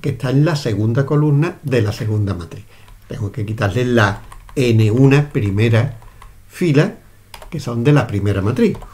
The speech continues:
J menos N uno.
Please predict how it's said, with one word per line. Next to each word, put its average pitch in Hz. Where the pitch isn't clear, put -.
J 123
menos 92
N 107
uno. 104